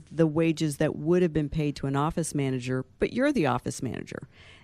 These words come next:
then you can reduce your salary, pay yourself maybe fifty grand or whatever the going rate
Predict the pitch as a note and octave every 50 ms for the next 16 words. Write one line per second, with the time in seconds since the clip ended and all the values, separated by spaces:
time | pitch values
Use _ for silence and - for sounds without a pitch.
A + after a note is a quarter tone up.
0 | - _ - D3+ F3 E3 D#3+ D#3 D#3 E3 D#3+ - - D3+ C#3+ C3+ C#3 C#3 C3+ C#3
1 | - F#3+ G3+ A3 B3 B3+ - - - - - F3+ E3 D#3 - - F3+ D#3+ D3 C#3
2 | C3 A#2 A#2 B2 D#3+ G#3+ B3 - - - - - - - - - - F3+ F3 F3+
3 | F#3 F3 E3+ E3 - - - E3+ E3 D#3+ D#3 - - D#3 D3+ D#3 D#3+ D3 D#3+ D#3+
4 | D#3 D#3 D#3 D#3 D3+ D3+ - - - - D3 C#3+ - - D#3 C#3+ - - C3+ C#3+
5 | D3 D3 D3+ D3 D3 D3 D3+ C#3+ C#3+ C3+ C3+ D#3 G3+ A#3 A#3 G3+ G#3 G3 F#3 -
6 | - F#3 E3+ E3+ D3+ - E3 D#3 D#3 D3+ C#3+ D3 D3 D3 C#3+ -